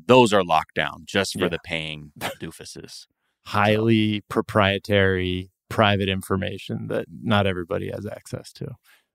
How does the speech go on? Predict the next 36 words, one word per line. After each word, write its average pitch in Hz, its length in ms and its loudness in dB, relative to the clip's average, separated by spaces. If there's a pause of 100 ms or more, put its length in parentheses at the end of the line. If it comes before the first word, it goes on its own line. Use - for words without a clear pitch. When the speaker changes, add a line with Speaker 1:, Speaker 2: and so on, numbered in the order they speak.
(140)
Speaker 2:
that 110 100 -4
you're 95 140 -8
gonna 92 200 -12
learn 101 200 -12
here. 92 140 -14
Speaker 1:
There's 95 180 -4
a 90 140 -6
Speaker 2:
So - 60 -8
Speaker 1:
podcasting 113 720 -2
workshop, 113 560 -6
a 95 80 -4
voice 90 380 -4
acting 110 320 -6
workshop, 104 520 -8 (160)
improv 135 640 -2
workshop. 160 560 0 (120)
Oh 139 180 6
Speaker 2:
Oh, 117 40 0
Speaker 1:
my 123 280 -2
Speaker 2:
Jesus. 107 240 -14
Speaker 1:
God. 113 520 2 (1300)
Oh, 139 1160 8
man. 101 340 0
Speaker 2:
I 127 100 6
mean, 139 220 6
sure, 151 260 2
I 160 120 8
don't 196 160 8
begrudge 147 420 8
anyone 113 720 4
for - 180 -2
getting 98 280 2
the 92 80 -4
paycheck 92 480 0
except 98 320 -4
for, 87 280 -2